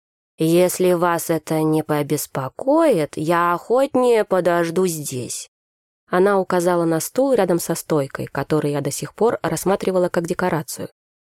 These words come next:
«Линда всегда разрешает мне посидеть здесь и поболтать с ней». Я заставила себя улыбнуться. «Разумеется, миссис Кроуфорд, садитесь, пожалуйста. Так мы с вами лучше познакомимся».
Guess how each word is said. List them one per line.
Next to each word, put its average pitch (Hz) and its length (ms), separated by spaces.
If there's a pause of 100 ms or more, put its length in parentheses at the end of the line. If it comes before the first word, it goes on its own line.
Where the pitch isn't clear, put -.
(420)
«Линда 320 580
всегда 196 560
разрешает 156 760
мне 151 240
посидеть 139 680
здесь 202 500
и 180 120
поболтать 151 760
с - 140
ней». 131 320 (640)
Я 214 160
заставила 240 500
себя 185 280
улыбнуться. 175 600 (720)
«Разумеется, 247 720
миссис 196 340
Кроуфорд, 240 500
садитесь, 220 460
пожалуйста. 190 560 (640)
Так 294 180
мы 320 80
с - 80
вами 285 220
лучше 262 260
познакомимся». 202 800